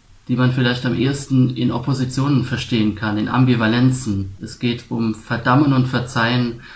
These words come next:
um Abnabeln und um Nacheifern, um Leben und um Sterben.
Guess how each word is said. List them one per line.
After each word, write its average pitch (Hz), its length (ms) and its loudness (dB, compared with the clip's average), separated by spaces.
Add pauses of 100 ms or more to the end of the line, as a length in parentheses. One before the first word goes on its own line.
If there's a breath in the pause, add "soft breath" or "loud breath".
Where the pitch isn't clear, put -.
(180 loud breath)
um 113 200 2
Abnabeln 123 960 0 (400 loud breath)
und 127 180 2
um 120 80 4
Nacheifern, 117 960 0 (440 soft breath)
um 120 200 0
Leben 123 320 4
und 123 160 0
um 113 80 -2
Sterben. 98 520 -4